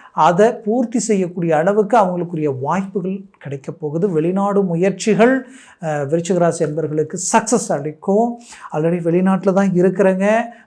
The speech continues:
but எனக்குரிய அந்த வாய்ப்புகள், அதுக்குரிய மேன்மைகள் எல்லாத்தையும் நான் ரிஸ்க் எடுத்து பண்ணினாலும், என்னை விட கெப்பாசிட்டி இல்லாதவங்க நல்ல வளர்ச்சி நோக்கி போயிட்டு இருக்கிறாங்க. But எனக்கு தேவையில்லாத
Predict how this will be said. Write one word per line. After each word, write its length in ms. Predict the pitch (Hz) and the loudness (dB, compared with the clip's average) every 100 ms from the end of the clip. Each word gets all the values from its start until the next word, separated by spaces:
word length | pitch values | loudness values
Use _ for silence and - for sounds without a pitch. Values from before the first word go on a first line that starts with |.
| - | -2
but 160 | 185 185 | 0 2
எனக்குரிய 580 | 175 196 196 208 196 | 0 0 0 0 2
அந்த 240 | 185 175 175 | 2 2 2
வாய்ப்புகள், 760 | 170 196 190 180 190 202 196 | 4 2 0 -2 -2 0 -2
அதுக்குரிய 600 | 180 165 170 175 170 170 | -2 -2 -4 -2 0 0
மேன்மைகள் 480 | 165 180 196 180 180 | 0 -2 0 0 0
எல்லாத்தையும் 360 | 180 190 196 196 | 2 0 0 0
நான் 160 | 190 | 2
ரிஸ்க் 220 | 175 175 | 0 0
எடுத்து 240 | 208 190 175 | -2 -2 -2
பண்ணினாலும், 760 | 170 165 185 180 185 226 247 - - - | -4 -2 0 0 4 4 4 -2 -18 -4
என்னை 380 | 175 180 214 233 | 0 2 4 4
விட 380 | 220 233 247 247 190 | 6 4 4 0 2
கெப்பாசிட்டி 600 | 190 196 220 214 202 185 | 4 6 4 4 0 0
இல்லாதவங்க 640 | 190 233 240 233 220 220 | 2 4 6 6 6 4
நல்ல 360 | 202 180 214 208 | 2 4 6 6
வளர்ச்சி 400 | 170 190 190 208 | 6 2 2 0
நோக்கி 220 | 185 180 | -2 -2
போயிட்டு 320 | 175 175 180 | -4 -4 -4
இருக்கிறாங்க. 300 | 170 165 175 | -2 -2 -2
But 180 | 175 156 | -4 -2
எனக்கு 340 | 147 165 196 175 | 0 0 -2 -2
தேவையில்லாத 920 | 170 190 202 196 208 233 247 254 | -2 0 -2 0 6 6 6 4